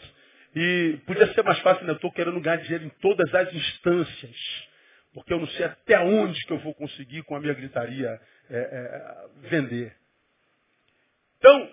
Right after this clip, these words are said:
nós, nós banalizamos o, o evangelho, a palavra, nós banalizamos tudo, virou uma bagunça.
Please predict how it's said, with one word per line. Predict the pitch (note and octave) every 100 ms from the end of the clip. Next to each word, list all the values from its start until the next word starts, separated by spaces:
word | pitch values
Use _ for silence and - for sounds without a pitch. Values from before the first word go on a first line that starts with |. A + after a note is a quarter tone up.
| _
nós, | F3 B3 C4+ - -
nós | G#3+ B3+ G3+
banalizamos | F3 C#4+ D4+ D#4+ - - D4 E4 A#3 D#3
o, | F3 B2+ _ -
o | G3+
evangelho, | A#3 A3 D3+ A#3+ C#4 A3 G3+
a | -
palavra, | C#4 G3 A#3 C4+ G#3
nós | A#3 D4+
banalizamos | D#4+ D#4+ D#4+ C#4+ -
tudo, | - D#4+ E3+
virou | A#3
uma | D#4
bagunça. | C#4 G3 E3 D4+ C#4 -